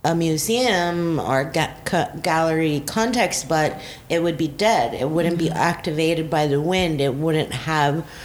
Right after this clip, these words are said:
Speaker 1: time. It would be standing still to be looked at once again, and that's just not really my jam, you know. I work with a commercial gallery, and I, and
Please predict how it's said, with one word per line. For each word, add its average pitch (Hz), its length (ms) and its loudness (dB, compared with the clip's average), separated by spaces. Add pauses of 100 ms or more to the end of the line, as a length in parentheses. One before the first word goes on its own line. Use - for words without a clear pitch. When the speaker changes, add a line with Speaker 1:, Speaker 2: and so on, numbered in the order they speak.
(220)
Speaker 1:
time. 175 440 0
It 127 140 0
would 147 200 0
be 147 180 0
standing 165 880 0
still 170 400 0
to 170 100 -4
be 151 140 0
looked 180 320 0
at 120 180 2
once 143 240 -2
again, 160 400 0
and 147 220 -4 (400)
that's 160 300 0
just 170 280 -2
not 156 240 2
really 156 200 2
my 135 180 2
jam, 139 560 0
you 156 100 -2
know. 139 320 0 (460)
I 165 120 2
work 180 420 0
with 180 140 2
a 170 60 0
commercial 170 480 -2
gallery, 180 800 0
and 165 220 0
I, 147 280 0 (580)
and 156 680 0